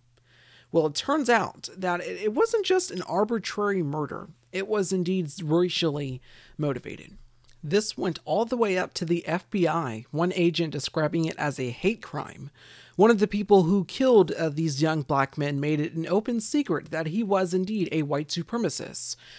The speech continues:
Um, he apparently had a Nazi flag above his bed and degraded black soldiers at Fort Bragg.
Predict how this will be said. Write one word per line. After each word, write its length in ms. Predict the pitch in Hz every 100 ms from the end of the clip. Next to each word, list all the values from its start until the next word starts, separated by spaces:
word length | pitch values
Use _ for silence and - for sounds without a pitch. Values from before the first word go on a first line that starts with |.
| -
Um, 140 | 175 175
he 140 | 180
apparently 500 | 208 180 196 185 190
had 320 | 156 180 170
a 180 | - 165
Nazi 500 | 139 131 151 - 247
flag 420 | 220 220 208 226
above 280 | 196 156 156
his 180 | 165 131
bed 340 | 127 170 214 -
and 160 | 180
degraded 580 | 165 139 139 156 190 190
black 280 | 151 147 -
soldiers 500 | - 175 190 247 208
at 180 | 175 -
Fort 240 | 190 185
Bragg. 380 | 190 180 240 269